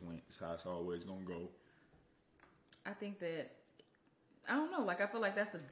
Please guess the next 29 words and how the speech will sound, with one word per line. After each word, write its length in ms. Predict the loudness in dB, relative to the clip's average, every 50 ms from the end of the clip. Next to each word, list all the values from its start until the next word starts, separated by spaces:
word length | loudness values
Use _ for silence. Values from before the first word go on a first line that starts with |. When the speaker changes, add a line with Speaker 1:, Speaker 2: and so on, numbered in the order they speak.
| -2 0
Speaker 2:
duality 580 | 2 4 4 4 4 2 2 0 0 0 0
of 160 | 0 0 0
it. 100 | -2 -2
Like, 180 | -2 -4 -4 -2
we 60 | -2 0
got 140 | 0 0
a 60 | 0 0
nice 220 | 0 -2 -2 -2
balance 520 | -2 0 0 2 2 0 -2 -4 -6 -6
and, 260 | -4 -2 0 0 -2 -4 -8 -16 -20 -20 -20 -20 -20 -14 -10
uh, 140 | -8 -6 -6
be 180 | -4 -4 -4
able 160 | -2 -4 -4
to 60 | -6 -6
kinda, 260 | -6 -4 -2 -2 -2
like, 160 | -2 -4 -4 -4 -4
reach 300 | -4 -4 -4 -6 -10 -10 -6
our 180 | -6 -4 -4 -4
listeners 640 | -4 -4 -4 -4 -2 -2 0 0 0 -2 -2 -6 -8 -8
and, 160 | -8 -8 -6
and 160 | -6 -8 -10 -10
cater 280 | -10 -10 -10 -10 -10
to 160 | -10 -10 -8 -8 -8 -8 -10 -14 -18 -20 -14 -8
the 220 | -8 -6 -6 -6 -6
ear 220 | -6 -6 -8 -8 -10
of 100 | -10 -10 -10
whoever's 400 | -10 -10 -8 -10 -10 -8 -10 -10
tuning 300 | -6 -6 -4 -4 -4 -4
in. 260 | -4 -4 -4 -6